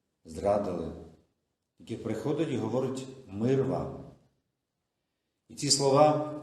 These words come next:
Божого миру, чи те, що прописано, теж сьогодні ми чули двічі в Євангелії, воно, е, виражено в Біблії, як і Старого, так і Нового Завіту,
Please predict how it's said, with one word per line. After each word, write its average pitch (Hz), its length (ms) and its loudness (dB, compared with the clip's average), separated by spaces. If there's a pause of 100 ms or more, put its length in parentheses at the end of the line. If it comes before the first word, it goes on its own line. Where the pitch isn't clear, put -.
(100)
Божого 117 380 2
миру, 131 460 4
чи 101 540 0 (280)
те, 110 160 -4
що 101 560 -4 (480)
прописано, 113 680 0
теж - 280 -6
сьогодні 113 440 -2 (800)
ми 107 140 -6
чули 113 320 0
двічі 113 500 -2
в 95 60 -4
Євангелії, 90 840 -2 (600)
воно, 127 760 2
е, 104 200 0
виражено 120 680 4
в 104 120 -2
Біблії, 117 520 0
як 143 220 -2
і 117 40 -6
Старого, 110 400 -4
так 98 220 -6
і 98 40 -10
Нового 95 320 -4
Завіту, 98 600 -6